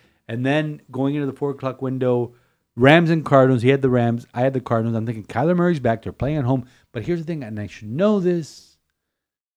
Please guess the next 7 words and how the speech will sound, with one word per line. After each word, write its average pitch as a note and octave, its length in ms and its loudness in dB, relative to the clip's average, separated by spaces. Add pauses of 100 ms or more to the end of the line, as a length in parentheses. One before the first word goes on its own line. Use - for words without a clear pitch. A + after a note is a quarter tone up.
(160)
For G#2+ 60 0
whatever F#3 360 8
reason, G#3+ 560 -2 (220)
and G2+ 100 -10
it's - 140 -10
very E3+ 280 0
strange, D3+ 840 -6